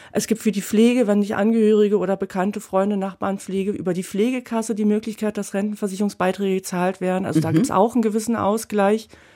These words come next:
Speaker 1: Manchmal sogar mehr, als die Person eh, jemals gearbeitet hat, je nach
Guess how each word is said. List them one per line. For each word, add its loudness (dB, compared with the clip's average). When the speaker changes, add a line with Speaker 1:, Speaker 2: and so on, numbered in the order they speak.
Speaker 1:
Manchmal 4
sogar 2
mehr, 4
als -2
die -6
Person -2
eh, 0
jemals 2
gearbeitet -4
hat, -6
je -4
nach -6